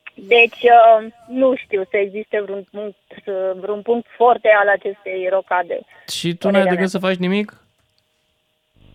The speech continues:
Speaker 2: Tu, personal.
Speaker 1: Uh, eu, um, sincer, ce fac eu în momentul de față este să mă interesez, așa, să încerc să învăț cum funcționează creierul, uh, uman, cu precădere creierul, uh,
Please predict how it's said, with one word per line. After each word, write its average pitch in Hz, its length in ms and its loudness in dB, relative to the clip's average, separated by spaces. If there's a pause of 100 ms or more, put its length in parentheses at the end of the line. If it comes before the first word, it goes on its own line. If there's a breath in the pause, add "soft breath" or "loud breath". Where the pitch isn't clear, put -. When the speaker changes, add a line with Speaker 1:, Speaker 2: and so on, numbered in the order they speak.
(220)
Speaker 2:
Tu, 277 80 -4 (100)
personal. 240 420 -6 (260)
Speaker 1:
Uh, 277 280 6 (600 loud breath)
eu, 349 100 4 (300)
um, 339 320 2 (440)
sincer, 370 420 0 (260)
ce 339 220 -4
fac 370 200 0
eu 370 200 2
în 330 140 0
momentul 311 300 0
de 262 160 4
față 294 300 0 (120)
este 277 200 -10
să 285 100 0
mă 269 120 -2
interesez, 262 600 2
așa, 254 260 2
să 240 60 0
încerc 254 240 2
să 262 80 0
învăț 240 320 2
cum 254 160 -4
funcționează 240 640 2
creierul, 233 540 4
uh, 208 220 6 (380 loud breath)
uman, 247 520 4
cu 262 120 -6
precădere 233 680 2
creierul, 220 540 2
uh, 196 300 4